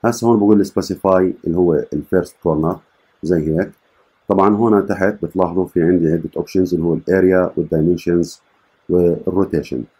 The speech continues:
طبعًا الدايمنشنز يعني اللي هي بسيطة، مثلًا بتقدر تحدد الدايمنشن اللي بدك اياه،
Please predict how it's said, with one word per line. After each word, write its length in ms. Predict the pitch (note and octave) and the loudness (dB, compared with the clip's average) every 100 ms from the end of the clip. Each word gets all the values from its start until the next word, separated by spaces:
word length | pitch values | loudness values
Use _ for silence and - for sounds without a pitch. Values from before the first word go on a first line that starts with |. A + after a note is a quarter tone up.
| _ _ - | _ _ -2
طبعًا 240 | A#2 A#2 | 2 4
الدايمنشنز 640 | G#2 G2 G#2 G#2 A2+ A2 G2 | 4 4 4 4 2 0 2
يعني 260 | F2+ F#2+ | 2 4
اللي 360 | F#2+ F#2 F2+ G#2 | 4 2 2 2
هي 40 | |
بسيطة، 420 | F2 E2+ F2 E2 | 2 0 -2 -2
مثلًا 280 | F#2+ F#2 F#2+ | 0 0 0
بتقدر 260 | F2 E2+ F2 | -2 -2 -2
تحدد 240 | - F2+ | -2 -4
الدايمنشن 520 | F2 E2 E2+ F2+ - | -2 -2 -2 -2 -2
اللي 440 | F2 D#2+ D#2+ D#2 D2+ | -2 0 -2 -2 -2
بدك 300 | F2 E2 - | -2 -4 -4
اياه، 300 | D#2 D2 F2+ | -2 -2 -4